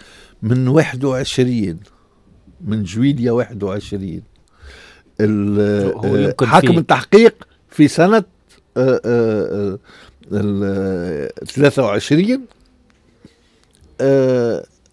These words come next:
Speaker 1: معناها، آه، عطى، م-، معناها ألغى ال-، التهم ال-، المتعلقة بها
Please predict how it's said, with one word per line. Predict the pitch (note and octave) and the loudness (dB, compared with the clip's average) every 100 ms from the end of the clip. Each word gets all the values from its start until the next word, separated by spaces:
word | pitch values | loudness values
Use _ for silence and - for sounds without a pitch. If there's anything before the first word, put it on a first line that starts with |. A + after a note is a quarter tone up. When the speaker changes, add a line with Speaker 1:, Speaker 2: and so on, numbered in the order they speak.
| - | -12
Speaker 1:
معناها، | F#2+ A2+ C3+ B2 B2 A#2 G2+ | -8 -4 -2 -2 -2 -2 -6
آه، | - E2+ F2+ E2+ C#2 C2 C#2+ C2+ G#1+ A1 G1+ G1+ - | -10 -10 -8 -8 -10 -10 -10 -10 -10 -12 -14 -14 -8
عطى، | G2+ C3 B2+ G#3 G#3 D#3 A2 | -2 -2 2 2 4 2 -4
م-، | A#2 - - G#2+ - | -10 -14 -16 -14 -4
معناها | A#2+ B2+ C#3 - G3 | 0 2 0 2 4
ألغى | A3 E3+ F3+ A3 - _ _ _ - | 6 6 4 2 -4 _ _ _ -2
ال-، | D3+ D#3 D3+ | 0 2 2
التهم | C#3 C3 E3+ D#3+ G3+ C3+ - _ _ _ _ _ _ | 0 4 8 8 8 4 -6 _ _ _ _ _ _
ال-، | - A2+ A2 A2 G#2 F#2+ A2 | -6 -2 0 0 0 0 -2
المتعلقة | A2 A#2 A2+ C3+ B2+ C#3 | -4 -2 0 0 0 0
بها | C3 C#3 G2 E2+ | 2 2 0 -8